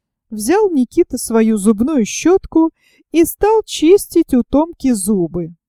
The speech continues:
А Томка как схватит щётку зубами,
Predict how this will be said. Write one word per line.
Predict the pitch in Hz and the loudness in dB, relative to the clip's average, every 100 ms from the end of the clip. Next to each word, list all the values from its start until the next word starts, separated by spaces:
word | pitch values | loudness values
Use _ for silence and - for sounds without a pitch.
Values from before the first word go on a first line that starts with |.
| _ _ _ _ _ | _ _ _ _ _
А | 233 269 | -2 0
Томка | - 302 247 226 - | 2 2 2 -4 -4
как | 240 214 | -4 -4
схватит | - - 220 370 494 285 | -8 -4 2 2 2 -4
щётку | - - 302 208 - 208 | -6 -2 2 2 0 -6
зубами, | 202 226 285 220 - 165 165 | 0 2 2 2 -2 -8 -14